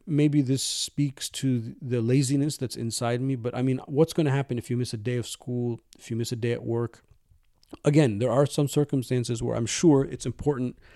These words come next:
that you, you know, that you have to go and you can't miss. But for the vast majority of people, you know, we're not,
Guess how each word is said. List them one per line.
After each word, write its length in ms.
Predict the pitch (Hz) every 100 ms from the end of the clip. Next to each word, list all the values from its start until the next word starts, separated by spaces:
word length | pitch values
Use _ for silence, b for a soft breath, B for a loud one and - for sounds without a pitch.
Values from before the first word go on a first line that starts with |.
| b -
that 200 | - -
you, 60 |
you 160 | 160 135
know, 260 | 123 113 -
that 80 | 127
you 120 | 120
have 180 | 120 -
to 80 | 123
go 160 | 123
and 80 | 120
you 80 | 110
can't 220 | - 127
miss. 340 | 127 110 - - - b b b b
But 320 | 127 123 -
for 140 | - 143
the 80 | 127
vast 280 | 139 147
majority 380 | 147 127 135 135
of 100 | 123
people, 440 | - 143 - 123 - b b b b
you 100 | -
know, 160 | 123 113
we're 140 | 117
not, 340 | 127 127 123